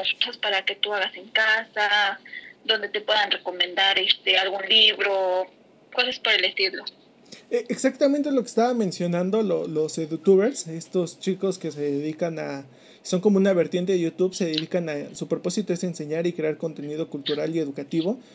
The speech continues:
Speaker 2: Eh, tenemos de inglés, historia, arte, filosofía, eh, videos de hazlo tú mismo, experimentos de ciencia, biología,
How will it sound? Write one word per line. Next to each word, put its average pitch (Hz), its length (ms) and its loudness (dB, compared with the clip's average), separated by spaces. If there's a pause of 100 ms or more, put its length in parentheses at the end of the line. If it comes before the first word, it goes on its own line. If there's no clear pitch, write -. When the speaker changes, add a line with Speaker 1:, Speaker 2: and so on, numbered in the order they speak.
(240)
Speaker 2:
Eh, 156 300 0 (300)
tenemos 170 340 2
de 156 80 -2
inglés, 160 600 2
historia, 165 800 2
arte, 165 580 0
filosofía, 160 880 -2 (340)
eh, 156 240 0
videos 160 320 2
de 175 80 2
hazlo 165 220 2
tú 165 120 -6
mismo, 170 600 2
experimentos 160 580 -2
de 143 120 -4
ciencia, 165 720 0
biología, 165 840 0